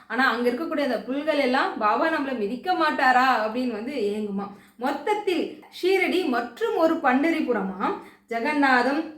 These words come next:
துவாரகை, காசி, ராமேஸ்வரம், பத்ரிநாத், கேதாரி, நாசிக், திரியம்பகேஷம், உஜ்ஜயினி, மகாகாலேஸ்வரம், மகாபலீஸ்வரி, கோகர்ணம் என அடுக்கிக் கொண்டே போகலாம் அப்படின்ற எல்லா விதமான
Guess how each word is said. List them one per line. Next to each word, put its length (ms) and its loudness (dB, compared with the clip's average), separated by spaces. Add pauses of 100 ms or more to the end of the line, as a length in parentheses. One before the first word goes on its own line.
(100)
துவாரகை, 680 2
காசி, 640 2
ராமேஸ்வரம், 880 -2
பத்ரிநாத், 720 0 (160)
கேதாரி, 640 4
நாசிக், 720 0
திரியம்பகேஷம், 1000 0 (240)
உஜ்ஜயினி, 800 0 (340)
மகாகாலேஸ்வரம், 1160 4 (500)
மகாபலீஸ்வரி, 1200 2 (420)
கோகர்ணம் 760 2 (120)
என 340 2 (380)
அடுக்கிக் 580 4
கொண்டே 360 4
போகலாம் 760 0
அப்படின்ற 400 -2
எல்லா 500 4
விதமான 500 0